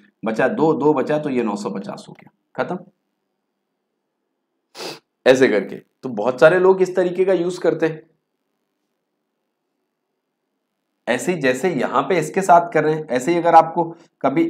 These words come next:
एक सौ अट्ठाईस into एक सौ पच्चीस करना है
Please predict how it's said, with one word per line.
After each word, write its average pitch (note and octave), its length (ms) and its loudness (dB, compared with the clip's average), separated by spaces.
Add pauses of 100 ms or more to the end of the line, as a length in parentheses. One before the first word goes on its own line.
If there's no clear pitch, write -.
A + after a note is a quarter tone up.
(400)
एक D3+ 160 -2
सौ E3+ 140 2
अट्ठाईस D3+ 380 0
into D#3 220 -2
एक D3+ 120 -2
सौ F3 160 -6
पच्चीस D#3 360 -4
करना C3 260 -4
है B2+ 160 -10